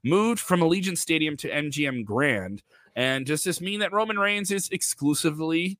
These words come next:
a stadium attraction for W W E? We know that his schedule will be reduced.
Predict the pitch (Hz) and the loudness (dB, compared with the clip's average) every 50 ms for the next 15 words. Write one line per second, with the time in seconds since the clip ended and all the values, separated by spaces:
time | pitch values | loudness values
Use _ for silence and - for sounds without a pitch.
0 | _ _ _ _ - 151 151 - - - - - 156 156 160 165 165 165 165 165 | _ _ _ _ 0 2 2 2 2 0 2 2 2 2 2 2 -2 -2 -2 -2
1 | 170 - - 170 160 170 202 - - - 208 135 123 - 127 117 - 110 101 101 | -4 0 2 4 6 6 4 2 0 -4 -4 -4 -6 -6 -6 -4 -4 -4 -4 -4
2 | 98 101 95 95 92 95 92 95 98 101 107 117 127 135 135 139 135 135 123 117 | -6 -6 -6 -6 -8 -8 -8 -6 -4 -4 -2 -2 0 0 0 0 0 0 -2 -2
3 | 113 - - - - - 143 143 151 156 151 147 156 160 175 185 202 202 170 135 | -4 -8 -8 -4 0 2 2 2 4 2 2 2 0 -2 -2 -2 -2 -2 0 2
4 | 135 139 175 208 - - - | 4 4 4 4 2 -2 -2